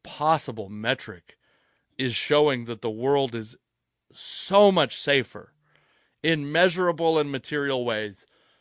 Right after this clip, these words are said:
than it was last year. And that's with people have, like, gone, have returned to their normal lives in a lot of cases. Like, w-,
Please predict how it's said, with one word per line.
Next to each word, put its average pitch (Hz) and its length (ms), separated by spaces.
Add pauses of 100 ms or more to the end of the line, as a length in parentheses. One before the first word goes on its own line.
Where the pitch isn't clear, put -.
(160)
than 139 120
it 127 80
was 123 220
last 113 300
year. 110 160
And 110 180
that's 160 240
with 160 240
people 117 640 (640)
have, 123 340 (300)
like, 117 320 (280)
gone, 120 540 (380)
have 143 200
returned 151 480
to 156 40
their 151 140
normal 131 320
lives 127 360
in 110 60
a 101 60
lot 95 160
of 90 60
cases. - 500
Like, 113 140
w-, 127 160